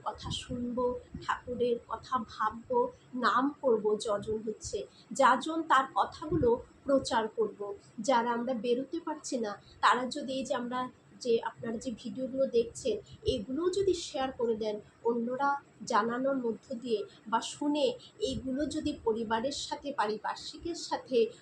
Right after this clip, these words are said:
গল্পের ছলে বলেন, তবুও আপনার যাজন হয়ে গেল কিন্তু। এটাও যাজন। তাই সবাই শেয়ার করবেন, যাতে সবাই জানতে পারে প্রিয় পরমের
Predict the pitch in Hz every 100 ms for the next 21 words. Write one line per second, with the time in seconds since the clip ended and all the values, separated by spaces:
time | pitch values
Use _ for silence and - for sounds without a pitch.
0 | - 226 233 233 330 370 392 - 247 226
1 | 208 214 214 208 - - 254 220 226 269
2 | 302 302 277 - 196 - 240 247 - 185
3 | 190 - - - - - - - - -
4 | - - - - - 247 277 311 269 143
5 | - 190 - - - 110 214 - 202 220
6 | 254 - 240 233 262 247 269 285 320 -
7 | - 240 220 285 - 233 220 - 220 214
8 | 214 226 - - - 233 220 208 214 233
9 | 277 311